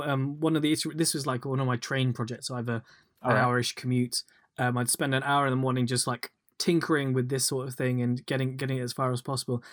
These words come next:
Speaker 1: And basically
Speaker 2: Mm-hmm.
Speaker 1: ended up with this working prototype until I got to a match where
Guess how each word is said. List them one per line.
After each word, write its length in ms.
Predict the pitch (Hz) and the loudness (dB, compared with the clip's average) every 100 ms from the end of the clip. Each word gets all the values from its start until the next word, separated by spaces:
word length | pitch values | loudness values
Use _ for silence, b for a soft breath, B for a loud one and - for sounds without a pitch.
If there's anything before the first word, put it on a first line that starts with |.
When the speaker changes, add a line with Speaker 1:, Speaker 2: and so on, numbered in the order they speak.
| B | B
Speaker 1:
And 80 | 151 | 2
basically 240 | 208 214 - | 4 6 4
Speaker 2:
Mm-hmm. 80 | |
Speaker 1:
ended 160 | 156 156 | 0 0
up 100 | 160 | 0
with 240 | 156 135 | 2 0
this 300 | 139 196 - - | 2 2 0 -2
working 400 | 160 180 175 131 | 0 2 0 0
prototype 540 | 147 139 - 135 151 - b b | 0 -2 -2 -4 -6 -10 b b
until 400 | - 151 139 214 | 0 0 2 4
I 60 | 190 | 4
got 220 | 165 160 | 4 0
to 100 | 151 | 0
a 80 | 127 | 0
match 420 | 147 131 - - | 0 -2 -4 -4
where 380 | 135 127 120 117 | 2 4 4 0